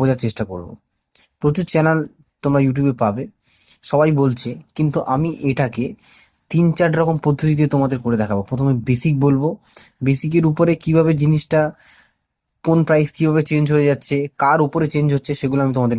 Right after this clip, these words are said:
বলবো। এবং শেষে তোমাদেরকে সঠিক এবং ট্রিক্সগুলো বলবো যে কিভাবে তোমরা কম সময়ের মধ্যে ঝটপট অঙ্কগুলো করে ফেলতে পারবে। তোমরা যারা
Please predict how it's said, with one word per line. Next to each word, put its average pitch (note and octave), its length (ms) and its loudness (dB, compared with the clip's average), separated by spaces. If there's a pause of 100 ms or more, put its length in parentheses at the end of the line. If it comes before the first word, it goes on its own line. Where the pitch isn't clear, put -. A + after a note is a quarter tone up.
বলবো। A#2 220 0 (600)
এবং C#3+ 120 2 (120)
শেষে D#3 280 -2 (540)
তোমাদেরকে C3+ 440 0 (260)
সঠিক D#3+ 340 -2 (460)
এবং B2+ 200 0 (320)
ট্রিক্সগুলো D#3 480 0
বলবো B2+ 240 2
যে C#3 120 -2
কিভাবে D3 300 2
তোমরা D#3+ 160 0 (140)
কম D#3 120 2 (100)
সময়ের D#3 300 0
মধ্যে D3 200 0 (460)
ঝটপট B2+ 380 -4
অঙ্কগুলো C3+ 340 2
করে A#2+ 160 2
ফেলতে G#2+ 240 -4
পারবে। F2 200 -6 (520)
তোমরা D3 260 2
যারা D#3 140 4